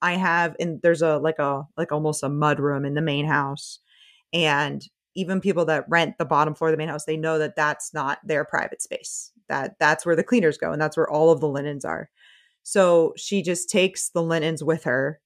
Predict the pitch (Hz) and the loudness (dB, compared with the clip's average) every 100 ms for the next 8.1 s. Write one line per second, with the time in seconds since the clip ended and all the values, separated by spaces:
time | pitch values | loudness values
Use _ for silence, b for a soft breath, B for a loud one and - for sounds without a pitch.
0 | _ - 170 170 165 165 160 156 143 143 | _ -6 2 2 4 4 6 6 4 -4
1 | - _ - 190 147 147 156 147 127 135 | -10 _ -6 0 0 0 -2 -2 0 0
2 | - 156 - - 156 - - 147 156 151 | -2 -4 -6 -8 -8 -6 -6 -4 -2 -4
3 | - 165 - 160 147 143 139 190 175 147 | -2 -6 -2 -2 -2 -4 0 4 4 2
4 | 143 143 143 147 160 143 151 151 139 131 | -2 -4 -4 -4 -6 -8 -6 -6 -6 -4
5 | 160 156 151 147 143 139 - _ _ _ | -2 -2 -4 -4 -4 -6 -12 _ _ _
6 | _ _ 160 143 143 - 151 147 - - | _ _ -2 -2 -4 -4 -2 -2 -2 -6
7 | - - - - - - - 160 143 139 | -10 -8 -8 -8 -10 -12 -10 -6 -4 -6
8 | 135 | -10